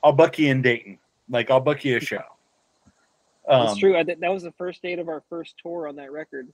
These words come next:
Speaker 1: Yep.
Speaker 2: I'm pretty sure.
Speaker 1: <laughs> Yeah, it was, 'cause you came with Alone at th-, uh, three A M, and
Speaker 2: Yep.
Speaker 1: Chris was playing
Speaker 2: Mm-hmm.
Speaker 1: drums, and, um,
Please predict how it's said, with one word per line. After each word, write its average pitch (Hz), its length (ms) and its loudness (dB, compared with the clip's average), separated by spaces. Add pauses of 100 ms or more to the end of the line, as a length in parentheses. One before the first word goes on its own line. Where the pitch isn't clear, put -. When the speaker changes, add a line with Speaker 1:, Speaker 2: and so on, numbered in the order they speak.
(1000)
Speaker 1:
Yep. 147 200 0
Speaker 2:
I'm 185 280 4
pretty 277 180 4
sure. 143 360 -4
Speaker 1:
<laughs> - 60 -20 (1120)
Yeah, 185 140 8
it 170 60 2
was, 185 240 6
'cause 139 240 -12
you 143 60 -10
came 151 220 -4
with 143 160 -6
Alone 143 340 -2
at 143 80 -6 (240)
th-, - 120 -20 (120)
uh, 120 320 4
three 131 280 -2
A 123 60 0
M, 135 300 -2
and 113 260 -8 (300)
Speaker 2:
Yep. 156 180 -2
Speaker 1:
Chris 151 260 2
was 143 140 -12
playing 135 280 -2
Speaker 2:
Mm-hmm. 127 40 -2
Speaker 1:
drums, 143 420 2
and, 104 200 -8 (2250)
um, 107 340 4